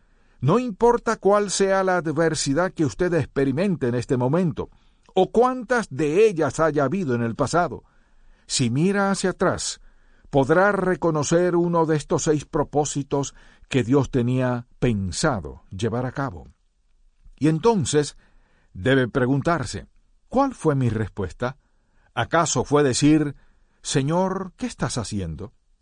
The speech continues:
O cuando se dio cuenta estaba quejándose, gimiendo y diciendo, "Señor, ¿por qué permites que pasen estas cosas?". Y alguien dirá,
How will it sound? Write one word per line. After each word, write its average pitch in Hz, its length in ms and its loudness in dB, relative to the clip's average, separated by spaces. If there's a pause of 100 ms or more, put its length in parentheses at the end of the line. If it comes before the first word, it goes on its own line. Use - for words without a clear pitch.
(120)
O - 120 -2
cuando 117 320 2
se 120 180 0
dio 170 180 2
cuenta 240 440 0
estaba 175 420 -4
quejándose, 202 960 -4
gimiendo 190 680 -4
y 165 60 -2
diciendo, 202 520 -4
"Señor, 196 580 -2 (280)
¿por 190 160 2
qué 233 140 2
permites 220 680 -2
que 180 140 0
pasen 190 420 -2
estas 196 300 -2
cosas?". 254 560 -2 (680)
Y 98 120 -2
alguien 98 280 -2
dirá, 127 360 -2